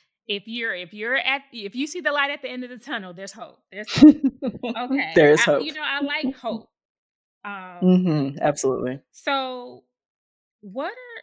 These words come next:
Speaker 1: what are some places or, um, resources that, that you feel like people find helpful if they want more information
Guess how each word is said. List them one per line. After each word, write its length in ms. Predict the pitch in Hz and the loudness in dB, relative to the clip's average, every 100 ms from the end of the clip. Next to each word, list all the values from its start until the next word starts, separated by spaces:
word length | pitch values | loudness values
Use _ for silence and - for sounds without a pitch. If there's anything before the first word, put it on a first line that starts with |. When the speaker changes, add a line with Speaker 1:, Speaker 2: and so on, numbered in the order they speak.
| _ | _
Speaker 1:
what 120 | 247 | -10
are 140 | 349 480 466 | -8 -10 -14
some 140 | 381 | -16
places 600 | - 269 262 277 254 226 _ | -12 -12 -12 -14 -14 -16 _
or, 560 | 208 220 208 202 196 196 | -12 -10 -10 -10 -12 -14
um, 380 | 196 196 190 185 196 | -16 -16 -18 -20 -16
resources 640 | 240 262 233 220 214 208 | -14 -14 -16 -18 -18 -16
that, 160 | 202 185 _ _ _ _ 214 | -14 -16 _ _ _ _ -14
that 200 | 208 - | -14 -14
you 140 | 226 | -18
feel 320 | _ 233 214 | _ -16 -12
like 260 | 208 190 196 | -10 -10 -14
people 600 | - 214 208 202 190 - _ _ _ _ _ - | -20 -16 -14 -14 -16 -20 _ _ _ _ _ -6
find 320 | 208 190 196 | -6 -6 -10
helpful 760 | 165 196 - - 262 277 285 - | -12 -12 -12 -12 -12 -12 -14 -14
if 220 | 208 208 | -14 -12
they 160 | 214 196 | -12 -12
want 260 | 190 185 | -14 -14
more 300 | 185 190 190 | -14 -12 -12
information 1160 | 180 180 190 180 175 175 - 180 165 165 165 | -12 -16 -20 -18 -20 -20 -20 -20 -20 -20 -20